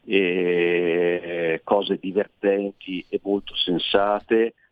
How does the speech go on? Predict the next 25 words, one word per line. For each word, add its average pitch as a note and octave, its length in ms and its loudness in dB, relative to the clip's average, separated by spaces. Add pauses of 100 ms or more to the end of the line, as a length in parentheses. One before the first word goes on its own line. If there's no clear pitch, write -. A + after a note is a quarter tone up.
(300)
assolutamente F#2+ 800 -4
unica, E2 540 -4
cioè - 200 -8
una E2 80 -8
figura G2+ 380 2
unica E2 360 -2
in E2+ 100 0
Italia. E2+ 520 -2 (600)
Straborghese, B2 1000 -2
che A#2 120 -4
è G2+ 40 -2
forse G2+ 340 -8
il F2+ 40 -8
suo - 160 -6
libro G2+ 320 -4
più F#2+ 400 -4
divertente G2 960 0
e F#2+ 180 -8
più, - 140 -20 (260)
più F#2 460 -4
bello, G#2+ 580 0 (640)
eh, F#2 680 -2
è A#2+ 220 -2
proprio A2 680 -4
una, E2+ 420 -4